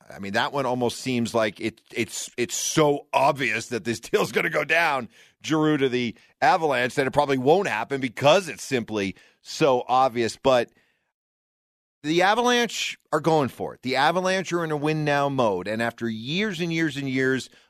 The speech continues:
of building up their, their prospect pipeline and really cultivating them,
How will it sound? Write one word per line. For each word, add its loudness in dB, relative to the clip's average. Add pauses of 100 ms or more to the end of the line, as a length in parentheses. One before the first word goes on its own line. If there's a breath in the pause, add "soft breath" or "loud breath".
of -4
building 0
up -2
their, 0 (140)
their 0
prospect -2
pipeline -2 (440 soft breath)
and -2
really 0
cultivating 0
them, -2